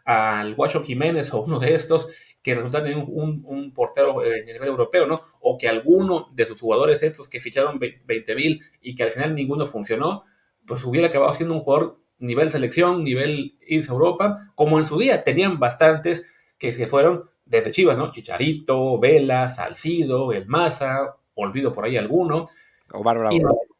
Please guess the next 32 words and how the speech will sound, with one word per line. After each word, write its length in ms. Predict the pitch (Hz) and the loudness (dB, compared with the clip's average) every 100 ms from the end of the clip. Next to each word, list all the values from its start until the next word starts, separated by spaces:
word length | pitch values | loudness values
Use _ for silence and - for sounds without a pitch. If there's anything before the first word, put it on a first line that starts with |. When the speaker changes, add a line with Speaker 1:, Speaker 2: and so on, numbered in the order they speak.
| _ _ _ - | _ _ _ -6
Speaker 1:
ajá, 160 | 135 | -2
bueno, 340 | 180 170 - - | 2 2 0 -10
ese, 200 | 117 127 | -8 -6
ese, 200 | 131 - - | -4 -6 -2
ya, 220 | 127 127 | 0 2
ya 80 | 131 | 0
recordé 180 | 117 120 | 0 0
por 120 | 117 | 0
qué 60 | |
lo 60 | 120 | 2
olvidé, 180 | 123 139 | 2 2
¿no? 120 | 127 | 0
<laughs> 20 | |
Porque 160 | - - 160 | -4 -10 -8
no, 160 | 131 - | -6 0
a 80 | 139 | 2
él 120 | 147 | 2
no 80 | 147 | -2
le 100 | 131 | -2
fue 120 | 143 | 0
bien, 300 | 139 180 - - - - | 2 0 -4 -16 -8 0
pero 180 | 147 | 2
bueno, 340 | 185 220 - - _ | 2 0 -4 -12 _
a 180 | - - | -10 -4
todos 220 | 208 220 | 2 2
los 120 | 156 | 2
demás 340 | 135 139 165 165 | -2 -4 -4 -4
que 120 | 123 | -8
sí 160 | - 190 | -8 -4
les 200 | 151 - | -4 0
fue 180 | 165 | 0
bien, 380 | 143 139 165 202 | 0 -2 -4 -8